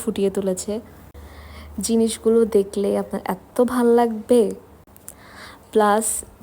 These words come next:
জায়গাটা এত খোলামেলা আর এত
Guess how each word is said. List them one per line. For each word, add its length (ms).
জায়গাটা 360
এত 120
খোলামেলা 600
আর 160
এত 100